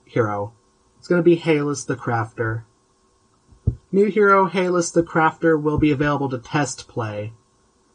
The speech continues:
So they're gonna be giving us this new hero to test play as always.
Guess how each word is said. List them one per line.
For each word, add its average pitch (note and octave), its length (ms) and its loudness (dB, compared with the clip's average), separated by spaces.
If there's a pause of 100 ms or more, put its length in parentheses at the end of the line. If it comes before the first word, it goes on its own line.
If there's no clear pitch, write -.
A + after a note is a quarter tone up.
(200)
So F#3 200 0
they're F#3+ 140 2
gonna F#3 160 0
be F#3 100 2
giving E3+ 400 2
us E3 220 2
this D#3+ 260 0
new E3 160 4
hero D#3+ 300 4
to D#3 60 -10
test D#3 280 -2
play D3+ 160 -2
as C#3 160 -4
always. C3+ 640 -4